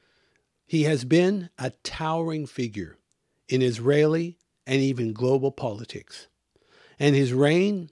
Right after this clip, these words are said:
has been fifteen non-consecutive years. Three years from nineteen ninety-six to nineteen ninety-nine, and then for the last twelve years, two thousand and nine to two thousand and twenty-one.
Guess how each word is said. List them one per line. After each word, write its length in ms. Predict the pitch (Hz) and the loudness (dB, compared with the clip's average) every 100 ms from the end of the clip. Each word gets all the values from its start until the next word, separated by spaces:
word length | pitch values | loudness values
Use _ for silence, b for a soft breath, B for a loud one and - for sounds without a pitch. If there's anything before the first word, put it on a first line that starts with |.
| - | -6
has 160 | 143 | -6
been 280 | 113 131 120 | -2 -2 -2
fifteen 840 | - - 185 - - 165 151 151 - - | -4 -2 -2 -2 -4 -2 -2 -4 -10 -6
non-consecutive 1200 | 123 131 127 131 127 135 123 131 107 117 110 104 | -4 -2 -4 -6 -10 -10 -8 -8 -6 -6 -8 -8
years. 500 | 107 90 82 - - _ _ _ _ _ _ _ | -8 -8 -12 -20 -20 _ _ _ _ _ _ _
Three 180 | 156 156 | 2 4
years 380 | 147 151 156 | 4 2 0
from 260 | - 123 110 | -4 -8 -6
nineteen 380 | 120 135 143 135 | -4 -4 -4 -4
ninety-six 580 | 131 117 110 185 - - | -4 -4 -4 -4 -6 -10
to 120 | 135 | -6
nineteen 340 | 127 123 127 | -4 -4 -4
ninety-nine, 720 | 120 113 110 135 185 220 202 185 _ _ _ _ | -4 -4 -4 0 2 2 -2 -8 _ _ _ _
and 220 | 143 139 135 | -4 -2 0
then 180 | 135 | -2
for 120 | 131 127 | -4 -6
the 120 | 120 | -4
last 320 | 123 123 - | -6 -8 -10
twelve 400 | - 135 123 113 | -6 -4 -4 -6
years, 400 | 117 113 113 - _ _ _ | -2 -2 -4 -8 _ _ _
two 180 | - 147 | -2 0
thousand 440 | 143 131 123 117 | 0 -6 -6 -6
and 100 | 110 | -4
nine 440 | 123 180 196 202 185 _ b b b | 0 2 2 0 -6 _ b b b
to 140 | - 139 | -6 -4
two 220 | 156 139 | -2 -2
thousand 480 | 143 131 127 123 117 | -2 -4 -4 -8 -8
and 160 | 123 120 | -8 -6
twenty-one. 920 | 127 110 117 104 _ 104 110 92 | -8 -6 -8 -10 _ -10 -10 -10